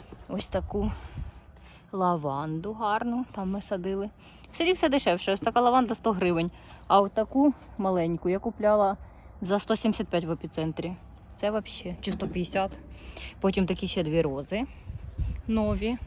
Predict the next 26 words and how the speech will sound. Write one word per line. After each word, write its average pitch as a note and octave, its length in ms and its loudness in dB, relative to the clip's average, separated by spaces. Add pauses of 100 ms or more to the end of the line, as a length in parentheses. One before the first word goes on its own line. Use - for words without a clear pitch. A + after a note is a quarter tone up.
Це G#3 100 -2
теж F#3+ 200 -2
тут - 200 -12
Лариса B3+ 320 0
нам C4 140 2
подарила. B3+ 560 2 (960)
Та - 80 -2
й B3+ 80 0
такі A#3+ 240 -6
справи. D#3 760 0 (1600)
Садимо. E3+ 580 0 (180)
То F#3+ 100 0
мама E3+ 400 2 (260)
і G3 80 -4
топа. E3+ 320 -2
Дивіться, A#3+ 420 -8
хто A#3+ 140 -8
тут G3 220 -10
у F#3+ 40 -6
нас. F3+ 180 -6 (1000)
Їжачок. A#3+ 540 -4 (1000)
Я G#3 80 -2
думаю, F3+ 220 0
хто F#3+ 220 -8
тут - 300 -12
шарудить? G3 560 -4